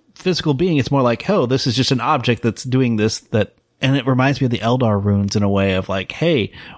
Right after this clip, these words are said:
we, we don't want to attract as much, so we're gonna put all of our stuff in runes to help protect us," and I see the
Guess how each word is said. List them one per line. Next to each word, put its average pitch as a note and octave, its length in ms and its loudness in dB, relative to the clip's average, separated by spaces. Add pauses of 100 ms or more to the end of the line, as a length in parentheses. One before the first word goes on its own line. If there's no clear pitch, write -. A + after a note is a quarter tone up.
we, A#2 220 2
we B2+ 220 0
don't C#3 160 0
want C3 140 2
to B2+ 40 2
attract B2 340 0
as A#2+ 100 -4
much, A#2 200 2
so C3+ 80 0
we're C#3+ 220 2
gonna E3+ 160 2
put E3 140 2
all C#3+ 220 2
of C3 120 -2
our B2+ 200 2
stuff C3 300 -2
in A#2+ 100 2
runes A#2+ 300 2
to A#2+ 80 -6
help A#2+ 160 -2
protect D3 380 -4
us," G2+ 160 -2
and G2 180 -4 (640)
I G#2 100 0
see A#2 260 0
the G#2+ 380 0